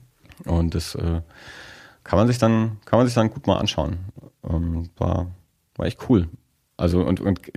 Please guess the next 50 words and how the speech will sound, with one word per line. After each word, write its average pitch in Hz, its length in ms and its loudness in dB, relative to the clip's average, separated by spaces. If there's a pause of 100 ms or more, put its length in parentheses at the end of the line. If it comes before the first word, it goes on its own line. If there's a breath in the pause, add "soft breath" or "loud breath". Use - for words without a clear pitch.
(140)
ich - 140 -10
hab - 160 -4 (240)
Flying 80 320 0
Circus 85 440 2
und 87 100 0
das 80 80 -2
alles 78 160 -2
auch 67 160 -2
schon - 160 -2
seit - 240 -6
ewig 95 340 0
Jahren 98 240 4
nicht 87 160 2
mehr 85 140 4
gesehen. 85 400 2 (680 loud breath)
Ähm, 80 460 2
und 80 260 -4
die, 78 300 0 (120)
grad - 220 -6
diese 82 160 0
alten 82 260 2
Einspieler, 82 880 2
mich 80 180 -4
schon 82 100 -4
echt - 160 -8
wieder 78 140 0
weggeschmissen 82 580 -4
auch. 67 220 -4
Also 80 160 -2
das 80 160 -4
funktioniert 85 420 -2
halt 87 120 0
immer 82 180 0
noch, 82 120 2
das - 120 -8
ganze - 180 -8
Zeug. 62 80 0
Also 90 100 4
ich - 20 4
meine, 98 140 6
ich - 100 -8 (540)
bin - 100 -12
schon - 220 -4
ewig 101 500 2
großer 95 340 2
Fan 101 240 4
von 110 160 4
dem 110 160 4
Zeug. 110 300 4
Also, 95 160 6